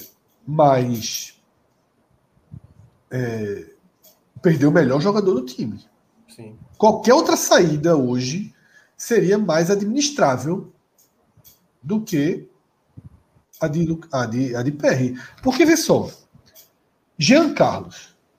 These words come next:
Speaker 1: que é o grande nome do Náutico, hoje é um problema, né? Foi reserva, não foi nem acionado no último jogo. Tá uma,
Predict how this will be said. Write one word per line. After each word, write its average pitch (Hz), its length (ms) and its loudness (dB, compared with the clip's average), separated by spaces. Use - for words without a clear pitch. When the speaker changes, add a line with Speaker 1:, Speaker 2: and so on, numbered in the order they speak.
Speaker 1:
que - 120 0
é - 20 10
o 165 60 6
grande 214 340 4
nome 156 200 0
do 147 100 -2
Náutico, 110 500 -6
hoje 190 260 6
é 240 40 4
um 247 60 -2
problema, 175 480 2
né? 120 160 -4
Foi 160 180 -2
reserva, 156 480 2
não 156 140 -4
foi 151 140 0
nem 143 120 -2
acionado 165 540 -2
no 147 140 -4
último 147 280 -8
jogo. 151 460 -4
Tá 156 140 4
uma, 165 220 4